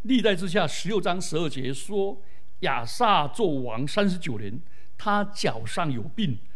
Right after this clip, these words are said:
而且甚重，病的时候没有求告耶和华，只求医生，然后两年后他就死了。其实亚萨的病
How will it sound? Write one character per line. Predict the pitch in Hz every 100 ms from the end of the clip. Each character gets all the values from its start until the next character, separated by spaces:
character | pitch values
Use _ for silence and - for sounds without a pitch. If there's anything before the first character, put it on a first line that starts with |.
| - -
而 | 143
且 | 190 131
甚 | 104 - 170 139
重， | 185 117 - - - - - -
病 | 269
的 | 165 147
时 | -
候 | 175 156
没 | 180
有 | 160 117
求 | - 117
告 | 156 160 123 - - -
耶 | 208 190
和 | 196
华， | 117 101 104 - - -
只 | - 143
求 | 113 - 120 147
医 | 226 208
生， | 226 220 240 - - - - - - - -
然 | 127
后 | 196
两 | 170 139
年 | 120 147
后 | 175
他 | 160
就 | 151 151
死 | -
了。 | 87 - - - - - - - - - - - - - -
其 | - - 220
实 | - 165 175 - -
亚 | - 139 107 110
萨 | 247 202
的 | 143
病 | 127 - 302 156